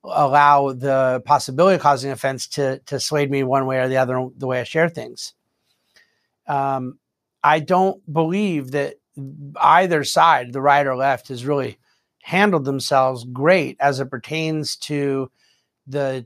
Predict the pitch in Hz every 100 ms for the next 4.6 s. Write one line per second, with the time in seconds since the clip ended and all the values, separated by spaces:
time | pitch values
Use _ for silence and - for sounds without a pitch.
0 | _ - 196 190 160 139 131 139 139 -
1 | 196 240 175 147 - 151 139 135 135 131
2 | - 139 143 156 196 - 127 - 131 151
3 | 139 135 156 196 190 190 185 180 165 165
4 | 147 135 131 127 107 -